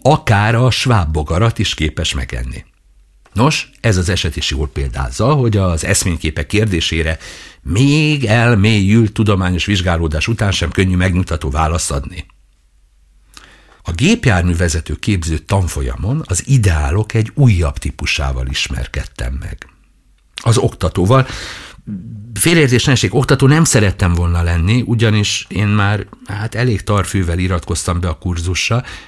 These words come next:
de ájult irítséggel figyeltem az oktatókat, akik sorra vitték ágyba, hátsó ülésre a legjobb nőket. Hogy miért bolondultak meg értük a legmutatósabb asszonyok?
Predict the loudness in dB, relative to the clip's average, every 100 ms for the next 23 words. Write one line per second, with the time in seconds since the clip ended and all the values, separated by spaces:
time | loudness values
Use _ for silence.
0 | -20 -20 -20 -8 -2 0 2 4 6 4
1 | 2 0 -2 -2 -4 -4 -2 -4 -2 -2
2 | -2 -2 -2 -2 -2 -2 -2 -2 -2 -2
3 | -4 -4 -2 2 2 2 0 -4 -4 -6
4 | -4 -2 0 0 -2 -2 -6 -14 -20 -6
5 | -2 -2 -2 -2 -2 -2 -2 -2 -2 -2
6 | -4 -4 -4 -6 -6 -10 -12 -16 -20 _
7 | _ _ _ _ -4 -2 -2 2 6 6
8 | 6 6 6 6 6 4 2 2 2 0
9 | 0 0 0 2 2 0 0 0 0 -2
10 | -2 -2 -2 -2 -4